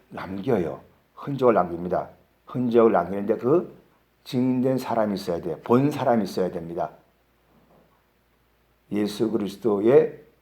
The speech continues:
요한은 예수, 하나님의 증거와 예수일 때 증거, 그 증거, 하나님의 말씀.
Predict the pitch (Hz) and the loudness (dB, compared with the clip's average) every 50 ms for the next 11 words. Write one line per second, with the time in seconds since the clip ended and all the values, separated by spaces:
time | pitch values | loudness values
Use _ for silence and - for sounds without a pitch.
0 | - 107 95 101 110 107 107 120 123 113 98 101 98 80 - - - _ _ _ | -8 -6 0 0 2 4 4 4 4 4 2 -2 -4 -4 -8 -12 -20 _ _ _
1 | _ _ _ - 120 104 107 101 - - - - - 160 160 165 156 151 147 143 | _ _ _ -4 -2 -2 -2 -2 -4 -8 -10 -6 -4 -2 -2 0 0 0 2 2
2 | 147 165 185 180 180 - - - - _ _ _ _ _ _ _ _ _ _ _ | 4 4 4 4 2 -4 -12 -20 -20 _ _ _ _ _ _ _ _ _ _ _
3 | _ _ _ - - 131 127 139 139 139 120 95 85 78 - - - _ _ _ | _ _ _ -8 -4 -4 -4 -2 0 2 2 2 2 -2 -4 -8 -18 _ _ _
4 | _ _ _ _ - 101 110 104 - - 104 95 - - 107 92 - - 98 87 | _ _ _ _ -2 0 0 0 0 -2 -6 -4 -2 -2 -2 -2 -2 -6 -12 -10
5 | 87 90 87 76 71 - _ _ _ _ _ _ _ _ _ _ _ _ _ _ | -10 -8 -8 -10 -10 -12 _ _ _ _ _ _ _ _ _ _ _ _ _ _
6 | _ _ - - 120 104 - - 95 95 95 - - - - _ _ - _ _ | _ _ -4 -2 -2 -2 -2 -4 -8 -6 -6 -8 -8 -8 -14 _ _ -20 _ _
7 | - - 127 120 117 117 113 107 92 90 - - - - 73 | -10 -6 -4 -2 0 0 0 0 0 0 -2 -2 -4 -12 -16